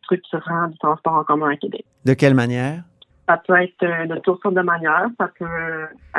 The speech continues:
Speaker 1: être, euh, comme le gouvernement semble vouloir a-, avoir un, un tunnel, euh, à l'est de la ville, euh,
Speaker 2: Mhm.
Speaker 1: avec,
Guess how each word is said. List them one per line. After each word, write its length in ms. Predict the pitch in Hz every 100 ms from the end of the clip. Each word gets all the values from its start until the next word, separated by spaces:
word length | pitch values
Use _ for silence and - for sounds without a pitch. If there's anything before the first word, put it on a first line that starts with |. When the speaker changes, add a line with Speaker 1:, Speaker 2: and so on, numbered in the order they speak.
| 165
Speaker 1:
être, 220 | 160 -
euh, 540 | 165 160 160 160 156 - - - _
comme 160 | - 196
le 80 | 185
gouvernement 480 | 175 175 175 180 185
semble 260 | 190 185 175
vouloir 380 | 165 170 165 170
a-, 240 | 160 151 - _ 165
avoir 280 | 156 165 170
un, 300 | 160 - -
un 140 | 156 151 -
tunnel, 400 | 170 165 165 170
euh, 300 | 160 151 147 - _ _ _ _
à 140 | 165 165
l'est 220 | 170 175
de 120 | 165 165
la 180 | 156
ville, 380 | 151 156 170 175 160
euh, 220 | 151 143
Speaker 2:
Mhm. 380 | 127 135 160 185 _ _
Speaker 1:
avec, 300 | 170 160 151